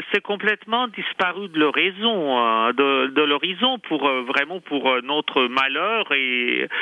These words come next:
parce que, euh, dans l'Évangile, dans la tradition spirituelle,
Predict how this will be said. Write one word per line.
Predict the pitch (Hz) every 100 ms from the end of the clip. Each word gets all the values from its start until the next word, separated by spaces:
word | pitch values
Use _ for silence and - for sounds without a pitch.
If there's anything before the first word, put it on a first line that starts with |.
| - -
parce | 147 - -
que, | - 233 277 247 - - - -
euh, | 139 127 120 - 135 117
dans | 165 196
l'Évangile, | 208 151 143 127 123 - 151 202 226 185 135 113
dans | 143 175 196
la | 175 151
tradition | - 139 127 - 147 135
spirituelle, | - 135 123 - 139 175 202